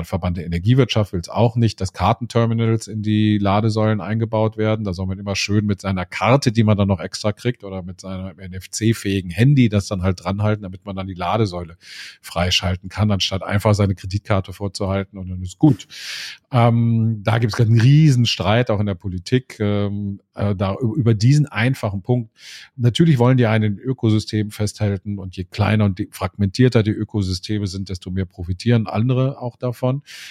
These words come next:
Aber das ist natürlich Quatsch und das wird sich auch verändern. Es, du wirst keinen Erfolg mit der E-Mobilität haben.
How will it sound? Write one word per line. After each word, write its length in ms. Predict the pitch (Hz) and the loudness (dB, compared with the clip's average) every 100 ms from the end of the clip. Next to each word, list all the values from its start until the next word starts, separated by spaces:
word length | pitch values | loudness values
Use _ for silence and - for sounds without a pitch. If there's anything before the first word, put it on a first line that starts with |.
| - | -20
Aber 280 | - 117 113 | -4 2 4
das 160 | 110 107 | 6 4
ist 120 | 120 | 4
natürlich 420 | 120 104 101 95 | 2 0 -6 -8
Quatsch 220 | - 104 | -6 -4
und 60 | 107 | -2
das 160 | 98 101 | -2 0
wird 180 | 120 | 0
sich 200 | - 104 | 0 -2
auch 220 | 95 98 _ _ _ _ _ | -2 -6 _ _ _ _ _
verändern. 500 | - - - 120 110 | -4 -2 2 4 4
Es, 240 | 107 90 - | 2 -4 -10
du 140 | 110 107 | -2 4
wirst 360 | 127 - _ | 2 2 _
keinen 280 | - 117 135 | 0 4 4
Erfolg 260 | 131 - 123 | 2 2 0
mit 140 | 117 | 0
der 80 | 107 | 0
E-Mobilität 640 | 107 131 120 113 117 120 | 0 0 -2 -2 -2 -2
haben. 320 | 113 117 117 | -2 -2 -4